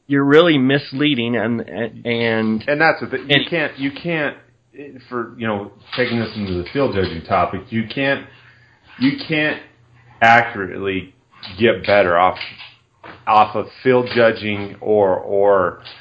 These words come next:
Speaker 2: uh, trying to educate yourself off dead photos, because there's too many different lenses, there's too many different angles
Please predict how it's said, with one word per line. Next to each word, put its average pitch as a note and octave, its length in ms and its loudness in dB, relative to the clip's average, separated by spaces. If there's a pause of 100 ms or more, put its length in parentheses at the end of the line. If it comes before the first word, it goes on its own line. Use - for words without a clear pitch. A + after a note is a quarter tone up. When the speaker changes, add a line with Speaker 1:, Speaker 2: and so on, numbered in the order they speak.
(300)
Speaker 2:
uh, - 220 -2
trying A#2 260 2
to F2+ 120 -4
educate G#2 500 -4
yourself F2+ 380 -4
off E2+ 260 -2
dead F#2 260 0
photos, E2+ 480 -6 (160)
because G#2+ 260 -4
there's G#2 240 -2
too C#3 80 2
many B2+ 200 6
different A#2 420 2
lenses, A2 560 0
there's F#2+ 220 -2
too B2 80 -2
many G#2+ 160 0
different G2+ 340 0
angles G#2 720 2